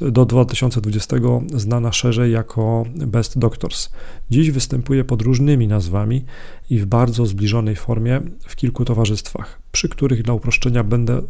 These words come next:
zaznaczał dawniej, mm, Best Doctors. Ubezpieczenie na życie Allianz.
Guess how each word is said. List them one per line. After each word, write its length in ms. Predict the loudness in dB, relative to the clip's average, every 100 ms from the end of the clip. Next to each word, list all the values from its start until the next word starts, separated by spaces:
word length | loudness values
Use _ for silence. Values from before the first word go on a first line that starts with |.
| -2
zaznaczał 580 | 0 0 0 0 0
dawniej, 500 | 0 0 0 0 -2 -4 -8 -10 -10 -4
mm, 720 | 0 2 0 0 -2 -2 0
Best 280 | 0 0 0
Doctors. 480 | -4 -4 -6 -8 -8 -10 -14 -14 -16 -16 -18 -18 -16 -16 -14 -14 -14 -14 -14 -10 -2
Ubezpieczenie 580 | -2 0 -4 -4 -2
na 140 | 0 0
życie 340 | -2 -4 -4
Allianz. 560 | -4 -4 -8 -12 -14